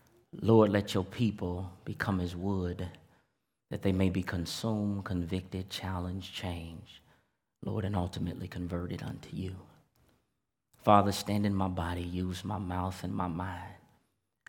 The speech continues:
to motivate your people to their God-given, limitless potential.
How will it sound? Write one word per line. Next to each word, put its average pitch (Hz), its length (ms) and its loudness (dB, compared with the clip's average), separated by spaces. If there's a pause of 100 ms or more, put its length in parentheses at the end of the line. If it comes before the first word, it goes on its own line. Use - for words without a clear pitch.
(120)
to - 80 -4
motivate 90 540 0
your 85 100 -6
people - 500 -4 (720)
to - 80 -8
their 82 140 -6
God-given, 87 720 -4
limitless 90 680 -10
potential. - 560 -14